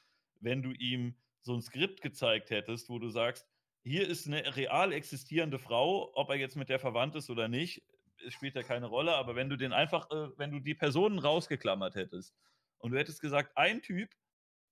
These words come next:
blendet von wem anders die real existierende Mutter, die sonst nicht in der Öffentlichkeit steht, als Bild ein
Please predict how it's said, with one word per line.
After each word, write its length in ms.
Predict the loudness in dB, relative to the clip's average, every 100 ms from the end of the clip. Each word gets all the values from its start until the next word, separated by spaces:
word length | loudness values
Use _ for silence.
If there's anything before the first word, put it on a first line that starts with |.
| -6
blendet 540 | 0 2 4 2 2 -2
von 220 | 0 2
wem 180 | 0 2
anders 540 | 2 4 2 2 0
die 100 | -4
real 420 | -2 2 2 2
existierende 600 | 0 -6 -10 -2 -2 0
Mutter, 520 | -2 -2 2 2 2 -2 -12
die 220 | -6 -4
sonst 380 | 0 0 -2 -8
nicht 160 | -10 -4
in 80 |
der 80 | 0
Öffentlichkeit 600 | 0 0 -6 -4 -4 -4
steht, 320 | -4 -4 -2
als 180 | -4 -6 -2
Bild 320 | -4 -4 -6
ein 400 | -6 -4 -8